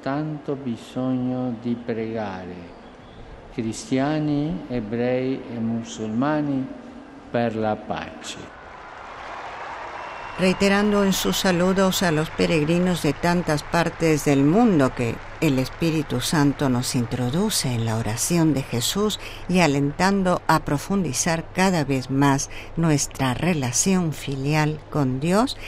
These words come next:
Speaker 2: el Papa recordó también a la Virgen, con María, la Madre de Jesús, Reina de la Paz. En su cordial bienvenida a los peregrinos de Polonia, el Papa Francisco saludó en especial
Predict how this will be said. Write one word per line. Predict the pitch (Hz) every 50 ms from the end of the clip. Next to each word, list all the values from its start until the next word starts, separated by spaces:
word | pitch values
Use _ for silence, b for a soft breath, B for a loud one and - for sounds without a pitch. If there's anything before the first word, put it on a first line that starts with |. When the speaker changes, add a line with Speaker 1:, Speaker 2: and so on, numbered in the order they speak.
| B B B B
Speaker 2:
el | 190 190
Papa | 190 - 233 247 - - 262 - - -
recordó | 196 233 240 - - 175 147 139 135 143 151 180 190 - -
también | - 156 143 127 127 135 151 156 165 170 165 - -
a | - 180
la | 180 175 185
Virgen, | 170 160 139 113 92 - - - 127 101 110 B B B B B B B
con | B - 165 139 127
María, | 139 131 123 120 127 131 139 139 135 135 B B B B B B
la | 160 165 156 139
Madre | 127 135 147 151 143 143 135 127 - - -
de | 151 160 196 208
Jesús, | - - 160 117 - - - - 180 196 226 226 - B B B B B B
Reina | - 160 151 147 - 156 156 160 151 147 147 151 156 156 - -
de | - 165 - 165 139
la | 120 117 113 104
Paz. | - - 117 85 - - - - - B B B B B B B B B B B
En | 214 196
su | - - 226 202
cordial | - 208 208 202 180 214 226 233 233 226
bienvenida | 202 202 214 214 208 190 185 175 180 190 214 208 202 202
a | 185
los | 170 160 151 -
peregrinos | - - 220 214 196 175 151 165 175 202 208 190 185 175 165 -
de | - 226
Polonia, | - - - 165 160 175 202 220 226 233 226 226 233 233 233 214
el | 185 170
Papa | - - 190 190 196 190 185
Francisco | - - 180 165 160 151 147 - - 233 226 - - - 226 208
saludó | 185 - - 233 226 220 208 190 170 165 160 196 214 226 214
en | 175 156
especial | 175 202 - - - 170 147 - - 214 226 233 226 240